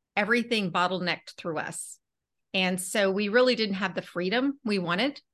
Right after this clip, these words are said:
And we were exposed to a book called The Entrepreneurial Myth, or The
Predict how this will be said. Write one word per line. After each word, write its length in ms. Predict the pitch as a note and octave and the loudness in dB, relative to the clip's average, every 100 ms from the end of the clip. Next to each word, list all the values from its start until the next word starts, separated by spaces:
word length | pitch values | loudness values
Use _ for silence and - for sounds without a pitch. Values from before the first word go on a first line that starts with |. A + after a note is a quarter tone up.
| _ _ _ | _ _ _
And 380 | G#3+ G#3+ G3+ G3+ | 2 4 2 0
we 240 | F#3 G#3 | -2 -2
were 160 | G#3+ A3+ | 0 2
exposed 580 | F3+ - A3 G3+ G3+ - | 0 0 0 0 0 -4
to 80 | G3+ | -4
a 60 | |
book 280 | D#3+ G3 - | 0 -2 -2
called 200 | - G3 | -4 -4
The 60 | G3 | 0
Entrepreneurial 800 | F#3 F#3 - G3+ F3+ F3+ F3+ F3 | -2 -2 -4 -4 0 2 2 0
Myth, 300 | E3+ G3 A3 | 0 -2 -2
or 100 | E3+ | -4
The 160 | D#3+ | -4